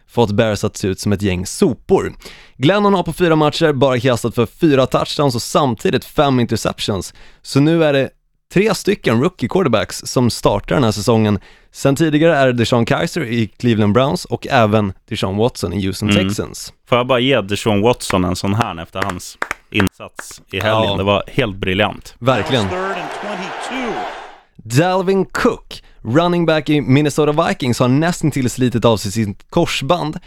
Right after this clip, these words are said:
Speaker 1: och han draftades i årets andra runda och skulle vara den som skulle ersätta Adrian Peterson, men nu kanske vi får se honom först nästa säsong igen, om ens då.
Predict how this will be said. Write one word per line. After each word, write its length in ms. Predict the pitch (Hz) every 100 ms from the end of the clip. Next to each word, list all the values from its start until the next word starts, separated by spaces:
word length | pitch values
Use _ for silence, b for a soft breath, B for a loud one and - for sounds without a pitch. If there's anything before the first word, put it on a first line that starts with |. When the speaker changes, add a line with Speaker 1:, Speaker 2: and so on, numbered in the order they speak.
| b b
Speaker 1:
och 220 | b 127
han 120 | 135
draftades 500 | 165 165 - - 127
i 120 | 127
årets 380 | 117 113 104 -
andra 380 | 151 131 113 113
runda 280 | 147 165 117
och 80 | 107
skulle 220 | 120 120
vara 200 | 127 113
den 160 | 110 101
som 100 | 98
skulle 180 | 107
ersätta 580 | 107 113 101 110 - 104 - B B -
Adrian 360 | 113 101 107
Peterson, 540 | 101 147 117 107 92 98
men 220 | 110 123
nu 200 | 143 156
kanske 320 | - 156 147
vi 80 | 127
får 180 | 104 110
se 120 | 117
honom 180 | 107 101
först 260 | - 98 113
nästa 560 | 127 165 - - 196
säsong 340 | 175 131 113 110
igen, 220 | 107 107 - b b b
om 260 | 117 107 101
ens 200 | 95 95
då. 260 | 147 -